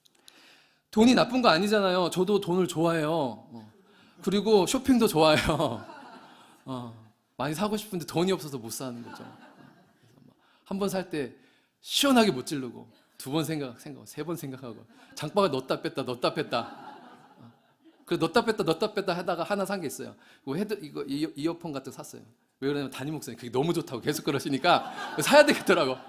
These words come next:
어, 이어폰 쓰면 귀 이게 청각이 안 좋은데 목사님, 담임 목사님 쓰는 그거 있는데 그 너무 좋다는 거예요. 그래서 저 샀잖아요, 그거. 넣었다 뺐다, 넣었다 뺐다 하다가 결국에 샀긴 샀어요.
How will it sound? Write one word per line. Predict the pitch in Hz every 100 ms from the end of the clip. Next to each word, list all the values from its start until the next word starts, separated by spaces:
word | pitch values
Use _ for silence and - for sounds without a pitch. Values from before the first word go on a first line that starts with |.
| - - - - -
어, | 185 180 -
이어폰 | 151 240 240 226
쓰면 | 233 233 226
귀 | - 202 202
이게 | 170
청각이 | - 240 240 208
안 | 147
좋은데 | 170 160 202 156 - _ -
목사님, | 139 220 196
담임 | 160 208
목사님 | 202
쓰는 | - 113 202
그거 | 170
있는데 | 185 165 175 - 156 - -
그 | -
너무 | 160 226 269
좋다는 | 233 190 160
거예요. | 123 110 _ _ -
그래서 | 135 120
저 | 131
샀잖아요, | - - 180 120 110
그거. | 113 _ - - -
넣었다 | 160 220
뺐다, | 214 190
넣었다 | 175 180 202
뺐다 | 202 196
하다가 | 190 190
결국에 | - 156 170
샀긴 | 165 233 226
샀어요. | - - 139 104